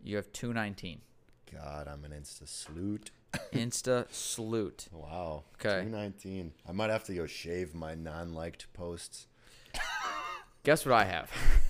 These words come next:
Speaker 2: Um, nineteen.
Speaker 1: Thirty.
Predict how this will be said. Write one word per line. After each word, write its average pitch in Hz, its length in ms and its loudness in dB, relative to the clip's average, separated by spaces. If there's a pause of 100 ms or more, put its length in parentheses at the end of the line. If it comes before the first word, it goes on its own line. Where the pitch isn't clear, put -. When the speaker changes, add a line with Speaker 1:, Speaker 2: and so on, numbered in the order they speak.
(800)
Speaker 2:
Um, 90 600 0 (1120)
nineteen. 95 680 -2 (180)
Speaker 1:
Thirty. 107 460 2